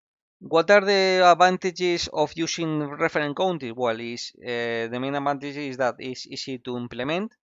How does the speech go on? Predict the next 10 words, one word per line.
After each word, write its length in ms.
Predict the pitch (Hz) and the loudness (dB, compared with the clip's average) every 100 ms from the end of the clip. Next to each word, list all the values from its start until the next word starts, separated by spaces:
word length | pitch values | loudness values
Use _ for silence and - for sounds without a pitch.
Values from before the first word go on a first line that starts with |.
| _ _ _ _ _ _ | _ _ _ _ _ _
and 560 | - 127 123 120 120 120 - | -2 2 4 2 0 -4 0
objects 500 | 147 139 156 165 - | 0 0 -2 -4 -2
are 220 | 143 139 | 0 0
immediately 720 | 135 135 131 135 131 139 139 | 0 -4 -2 -4 -4 -8 -8
deleted 440 | 131 127 131 170 - - | -4 -2 -2 -4 -6 -10
when 240 | 127 117 | -6 -4
reference 460 | 110 117 135 123 120 | -4 -6 -6 -6 -8
counter 580 | - 123 127 123 131 135 | -4 -4 -4 -4 -2 -2
is 400 | - 123 110 - - | -4 -8 -10 -12 -8
arrives, 540 | 117 113 113 110 - | -2 0 0 -4 -12